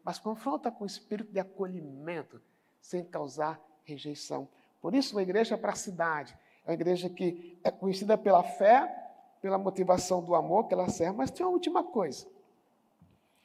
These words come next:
Relembramos do seu trabalho fiel, seus atos em amor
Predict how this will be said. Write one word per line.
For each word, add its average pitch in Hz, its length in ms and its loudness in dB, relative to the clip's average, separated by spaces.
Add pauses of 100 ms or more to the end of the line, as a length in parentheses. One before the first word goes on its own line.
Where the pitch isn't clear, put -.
(600)
Relembramos 254 640 10
do 277 100 6
seu 269 180 10
trabalho 226 500 12
fiel, 185 800 4
seus 180 440 -2
atos 240 400 4
em 262 100 0
amor 185 680 0